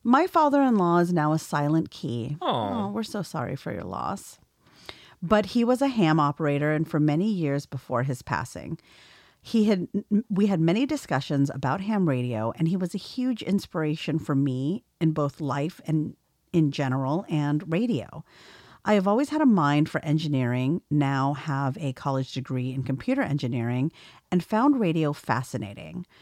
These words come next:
Speaker 1: But I was still early in my life and had not committed to getting my license.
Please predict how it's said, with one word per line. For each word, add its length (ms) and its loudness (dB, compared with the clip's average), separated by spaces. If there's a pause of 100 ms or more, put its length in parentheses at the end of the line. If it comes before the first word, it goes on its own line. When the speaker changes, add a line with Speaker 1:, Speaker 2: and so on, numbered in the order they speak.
(380)
Speaker 1:
But 180 0
I 40 2
was 120 2
still 640 -2
early 600 0
in 120 2
my 160 2
life 420 0
and 120 -2
had 440 -4
not 560 0
committed 600 0
to 100 -6
getting 340 -2
my 140 -2
license. 800 -10